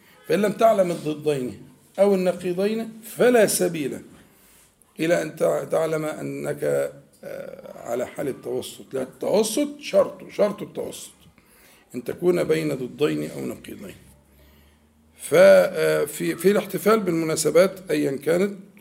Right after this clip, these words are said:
ونضرب أمثلة إن شاء الله، ناس قالوا إن ذلك من البدع وبدع الضلالات، والبدع الضلالات التي تكون في النار.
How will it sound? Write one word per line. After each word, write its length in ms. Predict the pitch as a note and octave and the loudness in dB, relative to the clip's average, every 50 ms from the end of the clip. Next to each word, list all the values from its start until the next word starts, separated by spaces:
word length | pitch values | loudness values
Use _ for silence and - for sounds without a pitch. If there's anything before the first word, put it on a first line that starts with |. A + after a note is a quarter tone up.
| - _ | -16 _
ونضرب 400 | D3+ C3 C#3+ D3+ D3 C#3 - C3+ | -8 -6 -4 -4 -4 -4 -6 -8
أمثلة 280 | A#2+ A#2+ A#2 D3+ D#3 D3 | -12 -10 -8 -8 -8 -8
إن 80 | C3 A#2 | -10 -10
شاء 200 | - - - - | -12 -14 -16 -14
الله، 320 | C3 C3+ D#3 F#3+ A3 G#3+ - - - - - - _ _ _ _ _ _ _ _ _ - F3 F#3+ | -10 -6 -6 -6 -6 -6 -10 -18 -20 -20 -20 -20 _ _ _ _ _ _ _ _ _ -14 -6 0
ناس 380 | G3 A3 A#3+ A#3+ A3+ A#3 - - - G3+ | 4 4 6 6 4 4 0 2 4 4
قالوا 220 | G#3+ A3 G#3+ G#3 | 4 6 6 4
إن 100 | G3 F#3+ | 4 4
ذلك 380 | F3+ F3+ G3 A3 A3+ G#3+ G#3 G#3+ G#3+ A3 G#3+ G3 E3 | 4 4 4 4 2 2 2 2 2 2 2 -2 -4
من 600 | E3 E3+ F3+ F#3+ G3 G3 F#3+ F#3 F#3 F#3 F#3+ F#3 | -4 -2 0 0 2 2 2 0 -2 -4 -4 -4
البدع 360 | D#3+ D3+ D3+ D3+ C#3+ - F2+ - - - - _ _ _ _ - - - _ _ _ _ _ _ _ _ _ _ _ _ _ - - - | -4 -2 -2 -2 -2 -2 -4 -8 -12 -20 -20 _ _ _ _ -20 -20 -20 _ _ _ _ _ _ _ _ _ _ _ _ _ -20 -16 -12
وبدع 1400 | B2+ C3 C3+ C#3 D3+ E3 F3 F3 F3+ F3 F3 F3 D#3 C#3+ C#3+ C#3 C#3 C#3+ D3 - - C#3 D#3+ F3 F3+ E3+ D#3 D3 | -8 -4 -2 0 2 4 4 6 6 6 6 4 2 0 -4 -10 -12 -14 -14 -12 -2 0 2 2 4 2 0 -2
الضلالات، 840 | D3+ D3 C#3+ D3 D3 D3 D3 D3 D3+ C#3+ B2 G2 - - - - - - - - _ _ _ _ _ - - - _ _ _ _ _ _ _ _ _ _ _ _ - | -6 -2 2 4 6 6 6 6 6 6 4 2 0 -6 -12 -14 -14 -16 -16 -20 _ _ _ _ _ -20 -20 -20 _ _ _ _ _ _ _ _ _ _ _ _ -10
والبدع 1120 | C3 C3 C#3+ D#3+ F3+ F#3 F#3 F#3 F3+ - D#3 D3+ D3 C#3 D3+ F3 F3 F3 F3 E3 E3+ F3 | -4 0 4 6 8 8 8 6 4 2 -2 -4 -4 0 0 2 2 2 0 0 -2 -6
الضلالات 680 | C#3+ C#3 C3+ D3+ C#3+ C#3+ C#3+ D3 E3 F#3 F#3+ F#3 - - | -8 -4 -2 0 0 2 2 4 4 4 4 2 -2 -6
التي 360 | C#3 C3+ C#3+ D3 D3 - D3 | -2 0 0 0 -2 -4 -8
تكون 420 | - - - - - C#3 D3 D3+ - | -8 -8 -10 -8 -4 -4 -4 -4 -4
في 100 | - C3+ | -4 -4
النار. 340 | B2+ A2 F#2 E2+ - - | -4 -2 -4 -6 -10 -16